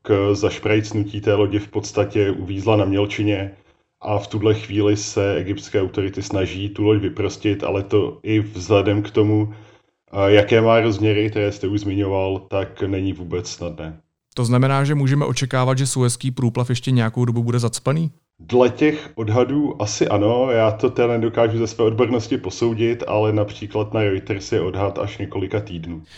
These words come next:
Speaker 2: No a co to znamená? Co znamená uzavřený Suezský průplav pro světovou dopravu a světovou ekonomiku?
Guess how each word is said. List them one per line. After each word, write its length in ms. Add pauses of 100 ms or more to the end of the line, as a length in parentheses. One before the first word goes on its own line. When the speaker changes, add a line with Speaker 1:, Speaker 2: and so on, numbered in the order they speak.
(320)
Speaker 2:
No 140
a 40
co 120
to 120
znamená? 460 (140)
Co 120
znamená 600
uzavřený 500
Suezský 440
průplav 680
pro 360 (120)
světovou 480
dopravu 520
a 80
světovou 460
ekonomiku? 600